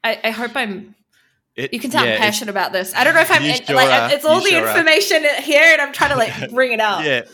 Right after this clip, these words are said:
Speaker 2: bring it out. Well, the other thing, you know, that I really loved about some of the things that you, we, we were talking about off air, and so much talk, this is so frustrating, I'm sure, for listeners, just that there's
Speaker 1: Mm.
Speaker 2: so much, "Oh, what are you guys talking about? I'm desperate to be a fly on the
Speaker 1: Yeah.
Speaker 2: wall," and you probably should be,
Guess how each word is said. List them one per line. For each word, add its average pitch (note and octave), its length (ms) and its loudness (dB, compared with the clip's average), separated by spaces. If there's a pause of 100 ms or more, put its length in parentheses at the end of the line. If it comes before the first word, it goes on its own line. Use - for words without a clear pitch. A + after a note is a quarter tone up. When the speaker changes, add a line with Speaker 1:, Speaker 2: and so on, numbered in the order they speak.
(140)
Speaker 2:
bring D3+ 180 -2
it B2+ 80 -2
out. A2 280 -2
Well, C3 200 -4
the C#3 80 -2
other E3+ 120 -2
thing, B2+ 360 -8
you A#2 100 -10
know, G#2 140 -6
that G2+ 100 -8
I G2+ 60 -6
really G2+ 320 -8
loved F#2+ 180 -8
about F#2 140 -10
some G2 140 -14
of F#2 40 -16
the F2 60 -14
things F2 240 -18
that F#2 80 -18
you, F2+ 160 -20
we, F#2 220 -18 (100)
we G2 80 -16
were F#2 60 -16
talking F2+ 180 -16
about F2 180 -12
off E2+ 160 -10
air, F2+ 240 -6
and F#2+ 100 -16
so - 220 -10
much E2+ 180 -14
talk, - 160 -18
this G2 220 -18
is F#2 100 -14
so F2+ 360 -14
frustrating, F2+ 440 -14
I'm E2 60 -18
sure, F#2 200 -18
for F#2+ 120 -20
listeners, F2+ 400 -16
just F#2+ 200 -18
that C4+ 60 -16
there's C4 260 -10
Speaker 1:
Mm. - 20 -12
Speaker 2:
so G#3+ 100 -14
much, - 180 -18 (160)
"Oh, D#3 260 -6
what D#3 100 -10
are - 20 -10
you C#3 100 -12
guys C3 160 -12
talking C#3 280 -16
about? G#2 140 -10
I'm F#2+ 200 -20
desperate - 340 -14
to G2+ 200 -16 (280)
be A2+ 100 -10
a G#2 60 -6
fly A2 260 -8
on G#2+ 40 -8
the G2+ 60 -8
Speaker 1:
Yeah. G#2+ 140 -6
Speaker 2:
wall," G2+ 80 -6
and G#2+ 120 -10
you G2 140 -12 (120)
probably F#2 320 -12
should - 220 -16
be, F#2+ 140 -12